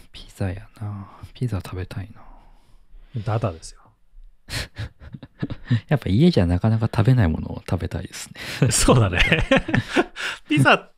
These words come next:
Speaker 2: て、い-、まあ、い-、家で自作しても大体うまくないもんね。<laughs>
Speaker 1: まあ、窯がないですからね。
Speaker 2: そう、窯ないし、なんか生地もなんかさ、適当な感じだしさ。
Speaker 1: うん。うん。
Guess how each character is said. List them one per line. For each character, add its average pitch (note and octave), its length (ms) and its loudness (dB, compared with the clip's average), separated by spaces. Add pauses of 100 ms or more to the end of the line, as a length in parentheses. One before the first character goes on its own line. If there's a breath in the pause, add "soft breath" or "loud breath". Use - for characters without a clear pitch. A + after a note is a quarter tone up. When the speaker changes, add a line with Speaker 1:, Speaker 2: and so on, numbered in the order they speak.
Speaker 2:
て、 A#2+ 140 0
い-、 B2 220 -2
ま C3+ 140 0
あ、 C3 40 2
い-、 D3 220 -4
家 D#3 340 2
で E3 140 4
自 A#2+ 160 -2
作 F#3 280 0
し - 80 0
て G#3+ 80 2
も A2 140 2 (260)
大 F#3+ 180 6
体 A3 140 6
う F3+ 80 6
ま E3+ 140 6
く - 100 4
な C3 60 8
い C3 60 6
も G2+ 80 0
ん F2+ 80 -6
ね。 G2 120 -4 (920)
<laughs> - 880 2
Speaker 1:
ま A2 80 4
あ、 A#2+ 60 6
窯 A#2+ 360 2
が E2+ 120 0
な G2 140 4
い G2 60 2
で D2+ 100 -6
す - 100 -6
か - 100 -4
ら - 160 -12
ね。 F2 160 -2 (380)
Speaker 2:
そ - 180 0
う、 A2 40 0
窯 D#3+ 340 2
な D3+ 140 4
い B2 60 2
し、 F2 420 -6 (160)
な C3+ 100 2
ん - 20 -4
か G#2+ 120 -2
生 - 200 2
地 D#3+ 100 4
も G2+ 180 0
な G2+ 120 -4
ん F#2+ 60 -10
か F#2+ 100 -8
さ、 - 160 -10
適 - 220 -6
当 B2+ 140 2
な A#2 80 4
感 A#2 160 4
じ A2+ 60 0
だ A2 100 6
し F2+ 60 4
さ。 E2+ 140 2
Speaker 1:
う - 20 0
ん。 D#2 440 -6 (220)
う E2 40 -2
ん。 D#2 460 -4